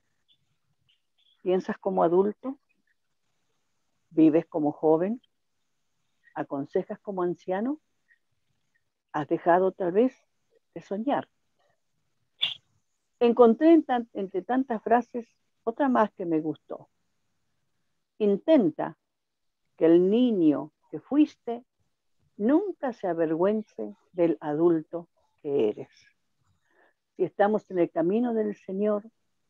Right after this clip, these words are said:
grandes son nuestras responsabilidades, hermanos queridos.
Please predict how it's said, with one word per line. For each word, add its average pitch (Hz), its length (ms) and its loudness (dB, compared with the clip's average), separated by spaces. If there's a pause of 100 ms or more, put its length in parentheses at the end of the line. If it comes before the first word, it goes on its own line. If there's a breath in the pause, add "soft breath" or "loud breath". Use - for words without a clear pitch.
(280)
grandes 302 540 4
son 233 260 -2
nuestras 180 360 -6
responsabilidades, 151 1200 -6 (120)
hermanos 156 380 -14
queridos. 156 460 -8